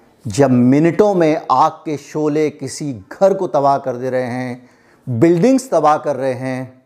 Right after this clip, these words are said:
उस माहौल के बीच में हमारे आपके बच्चे फंसे हुए हैं और सरकार सिर्फ फिक्र का दिखावा कर रही है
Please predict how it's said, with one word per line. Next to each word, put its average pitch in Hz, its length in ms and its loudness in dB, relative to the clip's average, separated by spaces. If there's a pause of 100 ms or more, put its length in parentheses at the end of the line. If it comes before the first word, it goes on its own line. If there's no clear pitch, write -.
(480)
उस 156 220 -8
माहौल 127 400 0
के 131 120 -8
बीच 113 320 -12
में 185 120 -10
हमारे 120 420 -2
आपके 120 320 0
बच्चे 113 340 -8
फंसे - 320 0
हुए 220 240 6
हैं 214 260 -8 (1300)
और 139 100 2
सरकार 147 680 -2 (140)
सिर्फ 170 540 -2 (1040)
फिक्र 175 400 0
का 127 200 2 (520)
दिखावा 135 440 0
कर 123 160 -8
रही 117 200 -6
है 127 180 -8